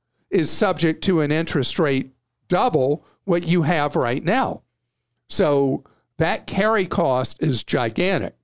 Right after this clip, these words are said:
The cost of doing an addition to your home, the cost per square foot is much higher per square foot than what homes in your neighborhood sell for per square foot. But at six hundred feet, I don't know the total size of your home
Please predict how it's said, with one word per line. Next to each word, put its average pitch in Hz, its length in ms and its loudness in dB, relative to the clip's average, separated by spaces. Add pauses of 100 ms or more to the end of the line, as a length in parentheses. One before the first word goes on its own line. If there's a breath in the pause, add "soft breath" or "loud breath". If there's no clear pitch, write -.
(140)
The - 80 -2
cost 190 440 0
of 147 120 -6
doing 214 360 0
an 202 80 0
addition 190 440 0
to 175 80 0
your 175 180 2
home, 202 340 0 (320)
the 160 100 -2
cost 180 380 0
per 156 100 0
square 151 360 0
foot 180 420 0 (200 soft breath)
is 135 220 -2
much 151 300 -2
higher 151 840 0
per 143 160 -2
square 131 360 0
foot 117 360 -2 (240 soft breath)
than 139 600 -2
what 135 320 -2 (380)
homes 180 380 0
in 170 120 0
your 135 160 0
neighborhood 135 680 0
sell 254 360 0
for 151 320 -2
per 117 200 -4
square - 360 -4
foot. - 280 -6 (540 soft breath)
But 135 140 0
at - 100 -2
six - 360 -2
hundred 180 280 0
feet, 170 180 0
I 143 120 0
don't 165 180 -2
know 156 120 2
the 131 120 -2
total 139 380 0
size 123 360 0
of 107 80 -8
your 104 120 0
home 151 340 0